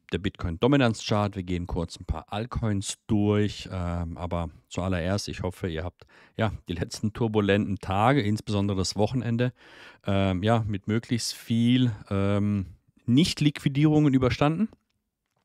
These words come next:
War auf jeden Fall ein sehr, sehr, ja, ein sehr, sehr ereignisreiches Wochenende, was relativ üblich für Krypto ist. Äh, früher oder später war es aber mal Zeit, dass wir, ja, mal wieder, äh, einen ordentlichen Bounce am gesamten Markt bekommen, dass die ganzen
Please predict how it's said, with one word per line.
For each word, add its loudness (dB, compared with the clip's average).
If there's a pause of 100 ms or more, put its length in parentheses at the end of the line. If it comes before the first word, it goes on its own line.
(140)
War 4
auf 0
jeden 0
Fall 0
ein -2
sehr, 0
sehr, 2 (560)
ja, 2
ein -2
sehr, 0
sehr -2
ereignisreiches 2
Wochenende, 4
was -2
relativ -2 (340)
üblich -4
für -2
Krypto -2
ist. -2 (420)
Äh, -2
früher 0
oder 0
später -2
war 2
es -2
aber 0
mal -2
Zeit, 0 (260)
dass -4
wir, -2
ja, 0
mal -4
wieder, 0
äh, 0
einen -4
ordentlichen 0
Bounce 2
am -2
gesamten -2
Markt 0
bekommen, -2
dass -4
die -6
ganzen -4